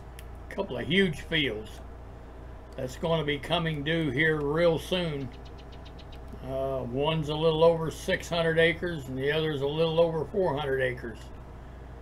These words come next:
So, yes. So these smaller fields, we wanna get them done and get 'em out of the way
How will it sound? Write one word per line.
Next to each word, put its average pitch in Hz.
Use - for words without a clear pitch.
So, 139
yes. 143
So 143
these 160
smaller 170
fields, 175
we 156
wanna 151
get 160
them 165
done 165
and 135
get 160
'em 147
out 160
of 156
the 156
way 170